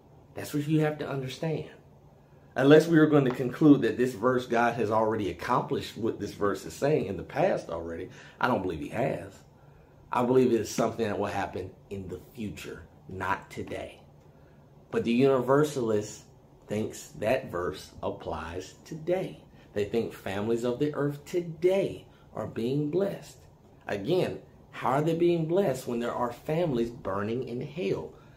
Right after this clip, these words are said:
Common sense. Common sense. Use your, use your brain.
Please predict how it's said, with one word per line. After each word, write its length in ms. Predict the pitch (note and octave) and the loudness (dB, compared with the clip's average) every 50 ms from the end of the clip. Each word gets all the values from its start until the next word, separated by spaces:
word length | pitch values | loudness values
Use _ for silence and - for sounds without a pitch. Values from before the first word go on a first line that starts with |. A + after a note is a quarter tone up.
| - - - - - | -20 -20 -20 -16 -10
Common 440 | - - A2+ A2+ B2 C#3 D3+ D#3+ | -6 -4 -2 0 0 0 0 0
sense. 720 | E3 - - - B3 B3+ G#3 D3+ - - - - - - - - - - - - - - - - - - | -2 -4 -2 2 4 4 4 4 2 -4 -10 -14 -16 -18 -20 -20 -20 -20 -20 -20 -20 -20 -20 -20 -20 -12
Common 440 | - - - G2 G#2 B2 C#3 E3+ E3+ | -10 -6 -4 -2 0 2 0 0 0
sense. 580 | E3 - - - A#3+ G3 - - - - - | -2 0 2 4 4 4 2 0 -6 -14 -12
Use 300 | G#2 G2 A2 B2+ C#3 C#3+ | -6 -2 0 0 0 4
your, 240 | D#3+ F3+ F#3+ F#3 F#3 | 8 8 8 8 8
use 280 | D3 B2+ C3 C3+ C#3+ D3 | 4 -2 -2 -2 0 0
your 100 | G#3 G#3 | 0 0
brain. 760 | G3 F#3+ B3 C4 C#4 C#4 B3+ A3+ G3 F3+ F3 F3 F3 F3 | 2 6 8 8 8 8 8 6 6 6 6 4 2 0